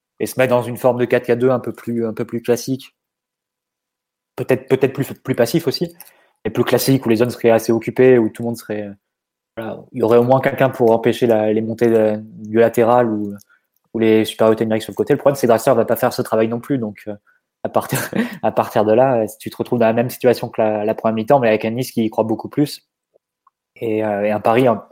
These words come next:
un peu affolé après la, après l'erreur du... sur l'égalisation et le but de l'égalisation. Donc, euh, je pense que ça, et c'est pas la première fois qu'il le fait, Pochettino, d'ailleurs, le fait de réaxer Mbappé et de,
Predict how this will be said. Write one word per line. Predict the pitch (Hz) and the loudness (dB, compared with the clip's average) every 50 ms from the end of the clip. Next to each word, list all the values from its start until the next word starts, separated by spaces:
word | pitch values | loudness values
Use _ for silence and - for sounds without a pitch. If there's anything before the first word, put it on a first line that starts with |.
| - - | -4 -4
un | - - | -4 2
peu | - 135 | 4 4
affolé | 123 120 - - 123 135 | 4 4 4 2 4 6
après | 135 120 - - - | 4 4 2 -4 -6
la, | 104 107 104 - _ _ _ _ _ _ _ _ - | -6 -6 -6 -8 _ _ _ _ _ _ _ _ -10
après | - - - 123 | -8 -2 0 2
l'erreur | 117 120 113 123 117 120 | 4 6 4 4 2 2
du... | 110 113 110 113 110 110 107 107 107 104 107 107 | -2 -4 -4 -4 -4 -6 -8 -10 -14 -16 -20 _
sur | - - 113 | -10 -6 -4
l'égalisation | 110 107 110 107 107 104 - - 131 | -2 -2 -2 -2 -2 -4 -6 -6 -8
et | 113 | -6
le | 107 | -4
but | 113 120 | -4 -4
de | 113 113 | -2 -2
l'égalisation. | 107 107 104 107 107 110 113 - - 127 | -2 0 0 -2 -2 -2 -6 -8 -8 -10
Donc, | 113 104 104 101 - 104 | -10 -10 -12 -14 -16 -18
euh, | 101 - - _ _ _ _ _ _ _ _ _ _ _ _ | -18 -18 -20 _ _ _ _ _ _ _ _ _ _ _ _
je | - | -2
pense | - 143 135 - | -2 0 2 2
que | 135 113 | 2 2
ça, | - - 117 113 110 113 110 107 113 107 - - | 4 4 4 6 6 6 6 4 2 0 -4 -4
et | - 139 | -4 -2
c'est | - 117 | -2 2
pas | - 151 | 2 2
la | 147 | 2
première | - 170 160 | 2 0 0
fois | - 165 139 | 2 0 0
qu'il | - 123 | 0 2
le | 113 107 | 0 0
fait, | 110 107 | -2 -2
Pochettino, | - 113 - 113 110 - - 110 107 | -6 -4 -6 -6 -8 -8 -8 -8 -4
d'ailleurs, | 104 104 101 98 98 | -4 -4 -4 -4 -4
le | 101 | -6
fait | 95 - 123 113 | -4 -4 -2 0
de | 117 | 2
réaxer | 113 117 123 123 120 - - 131 123 | 2 4 4 2 2 2 0 0 0
Mbappé | 120 117 110 110 - 135 139 127 | 2 0 -2 2 4 4 4 4
et | 123 | 4
de, | 113 110 107 107 | 0 -2 -4 -4